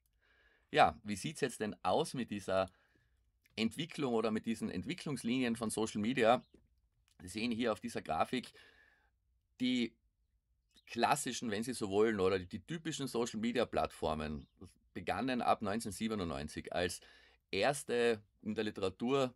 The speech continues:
Social Media Site gilt Six Degrees. Das wurde neunzehnhundertsiebenundneunzig gestartet und der Name Six Degrees leitet sich von einer soziologischen Theorie ab, die ist Ihnen vielleicht auch bekannt. Es gibt ja die Idee, ähm,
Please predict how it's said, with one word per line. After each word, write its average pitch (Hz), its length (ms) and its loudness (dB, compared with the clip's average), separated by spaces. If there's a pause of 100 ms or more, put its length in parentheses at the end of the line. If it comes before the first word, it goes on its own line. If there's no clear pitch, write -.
(160)
Social 107 360 -4
Media 123 320 0
Site 113 340 4 (960)
gilt 117 420 -2
Six - 340 -6
Degrees. 90 440 -6
Das 82 200 -10
wurde 95 300 -2 (380)
neunzehnhundertsiebenundneunzig 101 1200 -2
gestartet 92 560 0
und 98 140 -6
der 101 80 0
Name 104 300 4
Six - 300 -8
Degrees 113 440 -6
leitet 95 380 0
sich 110 200 -8
von 90 140 -6
einer 90 240 0 (340)
soziologischen 110 800 -2
Theorie 90 420 -2
ab, 101 300 4 (140)
die 98 60 -4
ist - 100 -6
Ihnen 104 160 -4
vielleicht 92 320 -4
auch 98 200 2
bekannt. 113 460 -4 (840)
Es 85 160 -12
gibt - 180 -8
ja 110 80 -2
die 95 120 -6
Idee, 98 360 -2 (560)
ähm, 95 300 -2